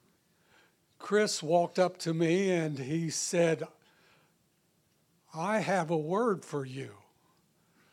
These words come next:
And he said, "God is healing you." I said, "Okay, I can receive that."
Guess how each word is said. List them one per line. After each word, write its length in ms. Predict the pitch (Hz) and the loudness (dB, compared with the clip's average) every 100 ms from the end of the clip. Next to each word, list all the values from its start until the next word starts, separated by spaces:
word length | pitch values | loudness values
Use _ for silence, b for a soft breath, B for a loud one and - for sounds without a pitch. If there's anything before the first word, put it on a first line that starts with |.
| b b _ _ _ _ _ _ _ _ _ _ _ b b b _ - | b b _ _ _ _ _ _ _ _ _ _ _ b b b _ -10
And 480 | 147 143 139 143 - - - | -6 -4 -4 -6 -10 -14 -8
he 120 | 147 | -6
said, 240 | 135 165 | -2 0
"God 260 | 131 156 156 | 2 0 2
is 160 | 170 - | 0 2
healing 400 | 220 214 156 123 | 2 2 0 -4
you." 160 | 107 - _ _ _ _ - | -12 -20 _ _ _ _ -12
I 100 | 147 | -10
said, 260 | 131 147 156 | -6 -2 0
"Okay, 420 | 160 - 156 175 | 0 0 0 2
I 120 | 180 | 0
can 200 | 185 190 | 0 0
receive 520 | 202 180 254 214 127 | 0 -2 -2 -2 -4
that." 240 | - - | -12 -18